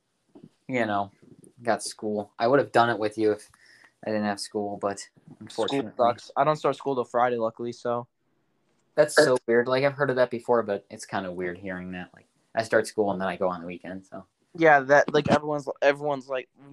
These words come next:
Speaker 2: "I'm like it, my mom <laughs> and dad are like it, like, why do we go back on a Friday?" But, like, we have a school fundraiser 'cause it's a private school, and essentially I think this is making up, 'cause if we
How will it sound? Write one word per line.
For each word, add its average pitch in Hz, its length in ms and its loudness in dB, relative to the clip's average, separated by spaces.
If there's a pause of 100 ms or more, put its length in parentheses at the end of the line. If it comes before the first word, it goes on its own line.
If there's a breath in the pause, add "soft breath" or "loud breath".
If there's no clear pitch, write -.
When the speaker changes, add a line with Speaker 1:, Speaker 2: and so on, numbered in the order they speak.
(220)
Speaker 2:
"I'm 151 280 4
like 147 260 2
it, 151 140 2
my 123 160 0
mom 147 400 2
<laughs> - 0 -
and 151 140 -12
dad 151 260 -8
are 151 80 2
like 147 260 0
it, 147 140 0
like, 131 240 -8
why 120 140 -10
do 190 100 -8
we 190 140 -4
go 175 180 -2
back 156 240 0
on 123 100 0
a 117 60 -6 (100)
Friday?" 123 480 2 (360)
But, 165 80 8
like, 170 120 4
we 208 100 8
have 220 120 8
a 196 60 4
school 185 260 0
fundraiser 151 580 2
'cause 139 180 -12
it's 127 140 -10
a 139 80 -6
private 120 380 4
school, 147 340 0
and 127 100 -2
essentially 131 380 -6
I 135 60 -4
think 127 160 -14
this 135 160 -10
is 143 80 -12
making 120 340 -6
up, 113 220 0
'cause 123 240 0
if 131 140 -8
we 139 180 -2